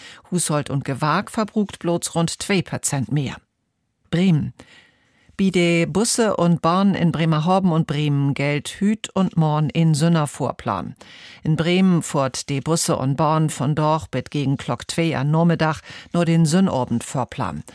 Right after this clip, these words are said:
Achter Nor sind viele Linien in zwanzig Minuten Takt unterwegs, viele Busse man ook nicht so folgen. In der Nacht fort in Bremen all Nachtlinien in zwanzig Minuten Takt.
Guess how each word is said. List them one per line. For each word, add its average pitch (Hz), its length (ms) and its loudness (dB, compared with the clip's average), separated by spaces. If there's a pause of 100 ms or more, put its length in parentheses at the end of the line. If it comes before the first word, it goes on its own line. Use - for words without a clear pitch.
(280)
Achter 151 300 -2
Nor 156 260 2
sind 147 180 0
viele 165 300 0
Linien 165 480 2
in 156 260 2
zwanzig 170 460 0
Minuten 165 480 2
Takt - 300 -6
unterwegs, 151 680 0 (320)
viele 151 340 0
Busse 160 500 0
man 143 280 0
ook - 180 -8
nicht 175 240 2
so 156 160 -2
folgen. - 460 -6 (380)
In 180 100 2
der 185 120 2
Nacht 196 360 0
fort 151 320 -2
in 143 220 0
Bremen 165 420 2
all 175 220 2
Nachtlinien 165 840 0
in 180 240 2
zwanzig 143 560 -2
Minuten 156 500 0
Takt. - 400 -12